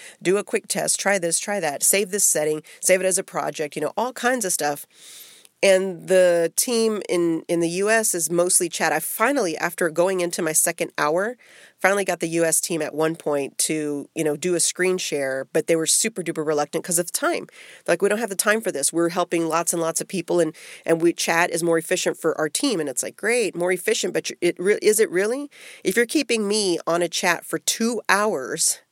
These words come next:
how efficient is that versus a quick twenty minutes of a screen share?" I don't know. Anyway,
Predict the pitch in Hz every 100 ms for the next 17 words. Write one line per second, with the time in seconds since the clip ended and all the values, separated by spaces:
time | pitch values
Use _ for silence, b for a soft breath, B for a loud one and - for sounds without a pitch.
0 | _ _ - 262 240 - 233 220 - 160
1 | 147 98 - B B B 175 180 - 180
2 | 160 - 202 - 190 180 170 170 156 156
3 | - 175 165 - 76 - _ _ _ _
4 | 170 156 - 156 _ _ - 202 190 135